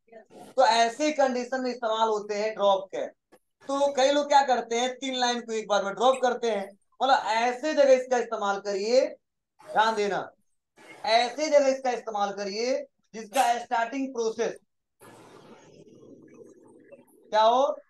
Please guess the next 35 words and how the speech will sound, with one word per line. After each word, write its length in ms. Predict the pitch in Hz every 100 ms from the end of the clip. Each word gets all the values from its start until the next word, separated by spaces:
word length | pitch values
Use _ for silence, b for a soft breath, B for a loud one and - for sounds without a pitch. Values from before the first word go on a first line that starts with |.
| _
जिसका 340 | 220 220 247 226
starting 420 | 226 220 269 269
process 580 | 226 220 220 240 269 269 - 220
हर 120 | 269
एक 140 | 262
line 320 | 220 208 208
का 200 | 208 220 254 285 - _ -
एक 200 | 254 254
particular 580 | 233 226 226 - 254 269
character 440 | 240 214 202 254 214
से 120 | 196
start। 320 | - 170 143 - _ - _ _ - 202
ठीक 180 | 226
है, 140 | 254 214 - - -
अगर 140 | 220
ऐसा 300 | 226 220 247
जरूरत 300 | 220 226 254 208
पड़ता 280 | 202 240
है 160 | 247 262
तो 60 | 247
इस्तेमाल 360 | - 208 202
कर 200 | 202 269
सकते 240 | 269 - 226
हैं, 80 | 196
नहीं 260 | 196 226
पड़ता 320 | 180 170 165
नहीं 220 | 190 285 285
करेंगे। 440 | 262 226 214 190
ठीक 520 | 196 _ _ 226 247
है, 180 | 254 208
जैसे 140 | 226
मुझे 160 | 233 233
लिखना 180 | 226 247
है 100 | 240
information 680 | 214 214 233 233 254 214